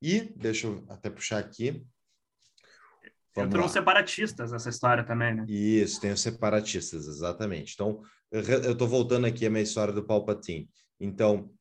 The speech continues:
Speaker 1: em resumo, o, o Palpatine, ele já era senador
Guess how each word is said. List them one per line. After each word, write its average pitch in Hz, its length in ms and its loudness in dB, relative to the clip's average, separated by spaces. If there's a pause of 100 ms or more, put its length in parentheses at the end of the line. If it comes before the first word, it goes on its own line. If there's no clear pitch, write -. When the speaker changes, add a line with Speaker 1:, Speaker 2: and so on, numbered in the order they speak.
(320)
Speaker 1:
em 127 120 0
resumo, 107 720 2
o, 104 520 2 (200)
o 92 80 -10
Palpatine, 117 720 2
ele 104 140 0
já 107 180 4
era 123 260 6
senador 101 680 0